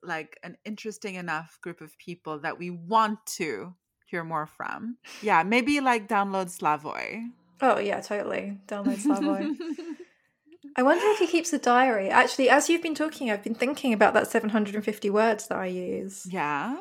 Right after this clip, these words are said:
Speaker 2: Because, you know, you, you're supposed to write seven hundred fifty words a day.
Speaker 1: Mm-hmm.
Speaker 2: And, like, I do on a lot of days, and sometimes I write more. Like, what if it's a trick and it's just,
Speaker 1: <gasps>
Speaker 2: like,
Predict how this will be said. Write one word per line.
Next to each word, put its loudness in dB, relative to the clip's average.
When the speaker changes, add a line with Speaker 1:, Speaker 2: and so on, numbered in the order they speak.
Speaker 2:
Because, 4
you 2
know, 4
you, 0
you're -2
supposed -2
to -2
write 2
seven -6
hundred -4
fifty -6
words -2
a -14
day. 0
Speaker 1:
Mm-hmm. -8
Speaker 2:
And, 4
like, 4
I 4
do 6
on 0
a 0
lot -2
of -8
days, -4
and -6
sometimes -6
I -4
write -4
more. -2
Like, -2
what 4
if 6
it's 2
a -2
trick 0
and -2
it's -6
just, -2
Speaker 1:
<gasps> -
Speaker 2:
like, 2